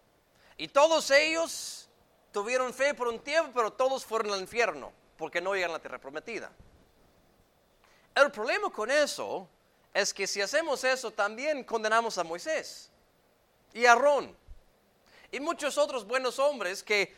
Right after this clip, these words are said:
no vieron la tierra prometida, pero sin duda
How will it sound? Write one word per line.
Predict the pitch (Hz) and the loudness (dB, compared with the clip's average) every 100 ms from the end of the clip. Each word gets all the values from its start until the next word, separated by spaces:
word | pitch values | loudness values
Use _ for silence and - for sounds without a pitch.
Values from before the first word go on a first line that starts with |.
| - | -14
no | 208 311 320 | -2 -2 -2
vieron | 254 285 294 | 0 0 2
la | 240 - | -2 0
tierra | 233 202 | 0 0
prometida, | 185 170 156 294 220 107 - _ _ _ _ _ - | -2 -4 -4 -4 -6 -8 -14 _ _ _ _ _ -2
pero | 311 | 0
sin | 302 330 330 | 2 0 0
duda | 349 339 214 113 | 2 4 2 -2